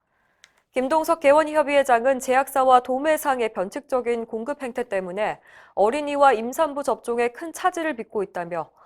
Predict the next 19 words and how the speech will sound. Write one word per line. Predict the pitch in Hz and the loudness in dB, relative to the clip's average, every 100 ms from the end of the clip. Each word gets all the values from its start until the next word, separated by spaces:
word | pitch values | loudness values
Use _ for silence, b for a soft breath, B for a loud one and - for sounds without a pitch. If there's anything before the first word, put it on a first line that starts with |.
| b - | b 2
정부가 | 196 202 233 233 | 2 4 4 4
행정 | 294 330 330 311 | 4 -2 -2 -2
지도권을 | 240 254 262 254 240 | -6 -8 -2 0 0
발동해서라도 | 240 190 - 220 202 214 196 165 214 180 - B B | 0 -2 -4 -6 -6 -2 -2 -2 -2 -4 -6 B B
시장 | - 320 311 302 | -10 -2 0 0
질서를 | - 226 247 247 | -2 -2 0 0
파괴하는 | 247 254 240 226 214 233 254 | 0 -4 0 0 2 0 -4
불공정 | 240 240 262 277 262 254 | -8 -6 -2 -2 0 -2
거래를 | 247 190 196 202 175 | 0 -2 -2 -4 -6
바로잡아야 | - 196 233 240 208 202 | -6 -2 0 0 0 0
한다고 | 185 165 156 | -2 -6 -10
강조했습니다. | 156 - 185 202 190 180 156 135 127 - _ _ _ _ _ _ _ _ _ _ _ b b b b b 233 | -12 -14 -12 -10 -10 -12 -10 -10 -10 -14 _ _ _ _ _ _ _ _ _ _ _ b b b b b 6
이렇게 | 269 330 311 | 6 6 2
독감 | 254 254 349 339 | 0 4 4 4
백신을 | 330 311 302 | -2 -2 -2
구하지 | 277 277 285 285 | 4 4 4 -2
못해서 | 240 - 269 269 262 | -6 -2 0 0 -2
속태우는 | 359 - 370 320 285 226 | -4 -4 -2 0 -2 -2
의료기관들에게 | 202 233 226 220 196 185 175 180 160 | -2 -4 0 0 0 -2 -2 -4 -6